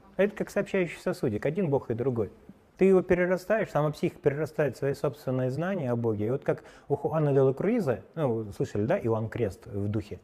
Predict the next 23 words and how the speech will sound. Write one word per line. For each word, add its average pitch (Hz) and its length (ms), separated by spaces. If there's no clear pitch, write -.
в 101 60
миру, 151 260
э, 101 480
прочтите 120 600
книжку, 107 480
она 101 160
небольшая, 113 460
в - 40
принципе, 104 360
«Восхождение 135 420
на 117 100
гору 120 180
Кармель». 113 440
Он 113 120
как - 100
раз 185 140
про 156 160
эту 151 140
богоставленность 143 640
как 104 120
раз 147 160
и - 20
говорил. 147 420